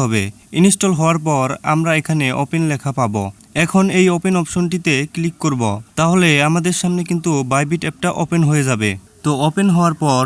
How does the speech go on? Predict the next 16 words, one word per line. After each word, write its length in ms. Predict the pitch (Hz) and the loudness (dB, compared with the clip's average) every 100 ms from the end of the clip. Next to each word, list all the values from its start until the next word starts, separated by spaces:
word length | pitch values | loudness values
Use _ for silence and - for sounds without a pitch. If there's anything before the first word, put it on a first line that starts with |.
| 143 | 0
নিচের 240 | 147 175 156 | 0 -2 -2
দিকে 160 | 151 156 | -4 -4
দেখতে 180 | 147 - 151 | -4 -2 -2
পাচ্ছেন 340 | 131 - 127 135 - | 0 -2 -2 -4 -2
সাইন 220 | 143 147 160 | 0 2 0
আপ 60 | 143 | -2
লেখা 180 | 135 139 | -2 -2
রয়েছে, 380 | 135 117 - 107 101 - - 143 | 0 0 -2 -4 -6 -12 -4 2
আমরা 220 | 170 165 143 147 | 4 4 4 2
এই 60 | 151 | 0
সাইন 200 | - 156 175 | 0 2 2
আপ 80 | 170 160 | 0 -2
লেখার 240 | 151 160 156 | -2 -2 -2
উপর 160 | 165 170 | -4 -4
ক্লিক 200 | 156 135 - | -4 -6 -4
করব। 160 | 127 | -2